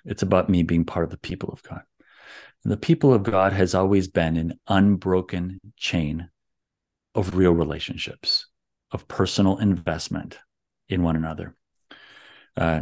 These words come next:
Second Timothy two two, "The things that I've, that you've heard me say in front of many witnesses, you pass these on to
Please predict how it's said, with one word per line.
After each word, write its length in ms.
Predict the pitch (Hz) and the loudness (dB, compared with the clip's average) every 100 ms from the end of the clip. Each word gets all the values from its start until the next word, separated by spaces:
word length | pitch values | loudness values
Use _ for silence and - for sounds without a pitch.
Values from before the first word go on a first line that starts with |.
| - | -6
Second 400 | - 90 92 87 | -4 -2 -2 -2
Timothy 360 | 95 90 95 92 | 0 0 0 -2
two 200 | - 95 | -2 -2
two, 420 | - 87 78 80 _ _ _ - | 2 0 0 -8 _ _ _ -6
"The 100 | 92 | -6
things 520 | - 104 110 110 - | -2 4 6 4 2
that 140 | 104 | 0
I've, 280 | 92 90 - - - 104 | 2 -2 -4 -18 -18 -8
that 280 | 92 85 92 | -6 -4 0
you've 220 | 98 98 | 0 2
heard 280 | - 107 104 | 2 2 2
me 180 | 101 | 0
say 380 | 101 - 87 85 | -2 0 0 0
in 120 | 85 | -4
front 160 | 85 87 | -4 -4
of 60 | 85 | -2
many 220 | 87 90 | -2 -2
witnesses, 640 | 87 - 85 - 85 - | -4 -6 -6 -4 -4 -2
you 200 | 98 107 | 2 2
pass 380 | 107 95 101 - | 2 -6 -6 -2
these 280 | 107 98 101 | 0 0 0
on 320 | 95 95 95 | 0 0 0
to 180 | 98 | -4